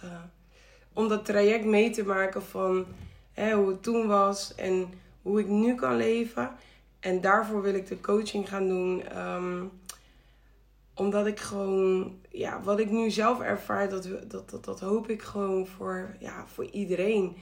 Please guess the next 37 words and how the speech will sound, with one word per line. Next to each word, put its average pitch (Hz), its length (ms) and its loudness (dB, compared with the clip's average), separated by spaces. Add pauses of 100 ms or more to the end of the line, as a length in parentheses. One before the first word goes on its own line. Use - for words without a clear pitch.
(300)
Meer 214 280 4
inderdaad 196 560 -2
gewoon 180 520 -4 (1040)
van 180 260 -2
jezelf 185 440 0
genieten, 180 400 -6
van 180 180 -4
jezelf 185 400 -4
houden. 180 880 0
En 185 300 -6 (280)
van 208 300 0
daaruit 208 600 2
maken 202 300 0
we 196 40 -4
een 185 120 0
betere 196 420 -4
wereld. 185 440 -2
In 190 160 -6
plaats 202 260 -4
van 196 120 -4
alleen 190 240 0
maar 190 160 -4
oordelen 185 840 -2
of, - 200 -8 (360)
eh, 196 320 0
nou, 180 240 0
jij 196 180 2
bent 190 160 0
bang 190 220 0
voor 190 120 -12
corona 196 680 0
of - 120 -12
jij 196 180 0
bent 196 120 2
een 190 100 -2
complotdenkie, 185 1000 -2 (260)
eh, 190 220 0